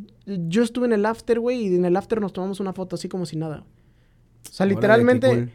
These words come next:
Speaker 1: me dijo, "Oye, ¿con qué artista viene?" Le digo, "No, con Matt Hunter", le digo, "este es un chico este", y me dijo, "Ah, qué chido, shalala, shalala, vamos a tomarnos una foto", "No, ah, sí, claro", güey, nos tomamos una foto, y yo así de, "Güey, ¿qué pedo, güey?"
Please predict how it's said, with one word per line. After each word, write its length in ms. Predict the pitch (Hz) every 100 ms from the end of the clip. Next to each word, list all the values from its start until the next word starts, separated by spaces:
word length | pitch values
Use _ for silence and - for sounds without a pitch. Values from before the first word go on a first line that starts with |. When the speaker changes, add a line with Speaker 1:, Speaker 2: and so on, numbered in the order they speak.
| - -
Speaker 1:
me 140 | 180 190
dijo, 200 | 202 233
"Oye, 160 | 285 254
¿con 120 | 233
qué 80 | 254
artista 340 | 254 240 233
viene?" 160 | 233 226
Le 60 |
digo, 180 | 226 233
"No, 200 | 277 285
con 200 | 247 226
Matt 240 | 226 233
Hunter", 320 | 240 240 240 233
le 80 |
digo, 240 | 202 196 185
"este 260 | 175 -
es 80 | 175
un 60 | 180
chico 240 | 180 180 202
este", 260 | 226 226
y 20 |
me 60 | 226
dijo, 100 | -
"Ah, 300 | 302 311 330 311
qué 100 | 277
chido, 380 | - 302 302 240 - -
shalala, 340 | - 185 190 202
shalala, 480 | 190 175 208 294 349 _ _ _ -
vamos 180 | 302 311
a 60 |
tomarnos 320 | 302 277 285 269
una 140 | 262
foto", 220 | 269 247
"No, 80 | 240
ah, 80 | 403
sí, 120 | 415 415
claro", 240 | 427 415 - _ _ _
güey, 160 | 226 330
nos 80 | 349
tomamos 220 | 370 359
una 140 | 381
foto, 340 | 370 359 294 - _ _ -
y 60 |
yo 60 | 240
así 120 | 285
de, 100 | 294
"Güey, 340 | 254 370 349 -
¿qué 120 | 359 415
pedo, 380 | 440 440 359
güey?" 260 | 247 220 196